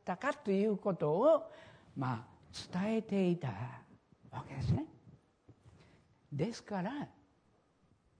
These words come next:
クリスチャンだ。こういうように言われたわけです。で、彼らがね、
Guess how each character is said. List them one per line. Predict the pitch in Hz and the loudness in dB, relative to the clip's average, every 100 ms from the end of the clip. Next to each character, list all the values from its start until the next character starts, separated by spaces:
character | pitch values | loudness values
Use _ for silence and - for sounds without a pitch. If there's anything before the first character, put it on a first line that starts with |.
| _ _ _ - _ _ - - | _ _ _ -20 _ _ -20 -14
ク | - | -6
リ | 127 | -4
ス | - | -4
チ | |
ャ | 101 | -8
ン | |
だ。 | - 123 _ _ - - - _ _ _ _ _ _ _ _ _ _ _ _ _ | -12 -18 _ _ -20 -20 -20 _ _ _ _ _ _ _ _ _ _ _ _ _
こ | - 165 | 0 2
う | |
い | 147 | 2
う | |
よ | 123 | -2
う | |
に | 117 120 - _ _ _ _ | -6 -14 -20 _ _ _ _
言 | 147 | -6
わ | 135 | -6
れ | 123 | -8
た | 127 | -12
わ | 156 - - | -16 -18 -20
け | |
で | - | -20
す。 | - - _ _ _ _ _ _ _ | -20 -20 _ _ _ _ _ _ _
で、 | 208 202 | 4 4
彼 | 262 233 | 2 0
ら | 156 | -2
が | 131 | -2
ね、 | 143 | -6